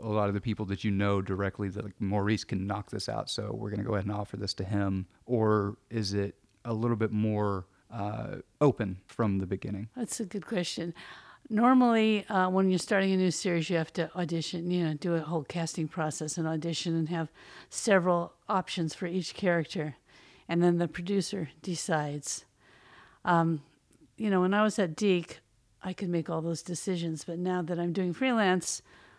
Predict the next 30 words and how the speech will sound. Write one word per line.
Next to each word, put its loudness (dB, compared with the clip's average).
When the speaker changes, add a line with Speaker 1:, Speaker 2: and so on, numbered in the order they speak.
Speaker 2:
ev-, -8
there's -4
a 0
lot 0
of, -8
um, -4
cooks -4
<laughs> -10
that 4
give 0
Speaker 1:
Sure. 2
Speaker 2:
their 4
input. -2
So, 6
so 0
they, 0
so -2
we 4
do 2
the 4
c-, -4
whole 4
casting 0
process, -4
and 0
we -2
give -2
several, 0
several 0
options -6